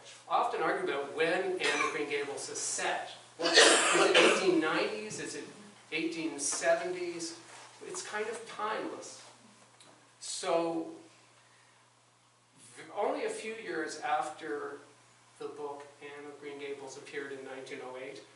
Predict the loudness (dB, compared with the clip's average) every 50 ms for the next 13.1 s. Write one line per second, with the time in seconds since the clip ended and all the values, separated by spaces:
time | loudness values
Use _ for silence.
0 | -20 -20 -20 -20 -20 -20 -16 -14 -10 -6 -4 -4 -2 -2 -4 -6 -6 -4 -4 -4
1 | -2 -4 -4 -6 -6 -4 -4 -4 -4 -4 -4 -4 -4 -4 -4 -4 -6 -6 -4 -2
2 | 2 4 4 6 6 8 6 6 8 8 8 8 6 6 2 0 0 0 0 0
3 | -2 -6 -8 -10 -10 -12 -12 -12 -12 -14 -16 -18 -20 -18 -18 -18 -18 -20 -20 -20
4 | -20 -20 -20 -20 -20 -18 -14 -8 -4 -4 -4 -4 -4 -6 -6 -4 -2 -2 -2 -4
5 | -6 -6 -8 -10 -10 -12 -14 -16 -18 -20 -20 -20 -20 -14 -12 -10 -10 -10 -10 -10
6 | -8 -8 -4 -4 -2 -4 -4 -6 -6 -6 -6 -4 -2 -2 -2 -2 -4 -4 -4 -4
7 | -4 -4 -6 -8 -8 -10 -10 -8 -6 -4 -4 -2 -2 -4 -4 -6 -8 -10 -12 -18
8 | -20 -20 -20 -20 -20 -20 -20 -20 -20 -20 -14 -8 -4 -2 -2 0 -2 -2 -4 -4
9 | -2 -2 -2 0 0 0 0 0 0 0 -2 -2 -2 -2 0 0 0 0 0 0
10 | 0 -2 -4 -6 -8 -8 -10 -12 -16 -20 -20 -20 -14 -8 -4 -2 -2 -2 0 4
11 | 6 6 8 8 6 4 0 -2 -2 -2 -2 -2 -4 -4 -6 -6 -8 -8 -2 2
12 | 4 4 4 4 2 0 -4 -6 -6 -8 -8 -8 -6 -6 -4 -2 -2 -2 -2 -2
13 | -4 -6